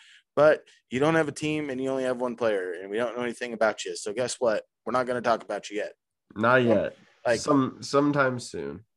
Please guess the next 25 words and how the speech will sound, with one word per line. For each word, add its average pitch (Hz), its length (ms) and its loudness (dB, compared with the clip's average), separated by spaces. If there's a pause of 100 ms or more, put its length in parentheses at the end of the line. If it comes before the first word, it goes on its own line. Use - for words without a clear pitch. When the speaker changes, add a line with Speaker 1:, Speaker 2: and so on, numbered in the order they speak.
Speaker 2:
Someday 104 560 -2
soon. 92 460 -10 (180)
Speaker 1:
So, - 260 -10 (460)
um, 98 480 -2 (1500)
you 107 120 -4
know, 104 280 -4 (520)
Kraken 101 500 -4 (180)
fans 101 540 -10
out 98 200 -8
there, 98 300 -4 (360)
for 101 80 -6
the 101 80 -6
non-existent 98 720 -6
team, 95 320 -14 (680)
I'm 104 80 -20
gonna 87 80 -12
harken 98 320 -4
back 95 460 -4
to 90 240 -6 (400)
one 101 220 -10
of 95 100 -8
the 90 400 -12 (840)
bands 98 600 -8
that 90 180 -14
just - 340 -10